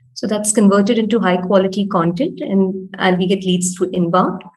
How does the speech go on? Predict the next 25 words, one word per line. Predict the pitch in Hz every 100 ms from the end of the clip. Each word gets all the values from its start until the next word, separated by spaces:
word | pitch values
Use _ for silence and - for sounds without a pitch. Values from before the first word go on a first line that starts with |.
| _ _ _ _ _
Um, | - 180 180 185 185 185
and | 202
the, | 220
the | - 226
second | 226 233 277
source | 269 247 226 226
is | 220 233
through | 233 208
referrals. | 170 170 196 311 359 - - - _ _ _
S-, | - - - _ -
referrals | 190 196 247 247 -
could | 214
be | 180
either | 214 208 202 190 220
through | 220 214 208
our | 196 190 214
own | 240
customers | 220 202 220 214 214 208 -
or | 190 190
through | 208
word | 185 185
of | 190
mouth, | 175 170 269 - - - _ _ _ _
um, | - 175 175 170 175
or | - 202 196 -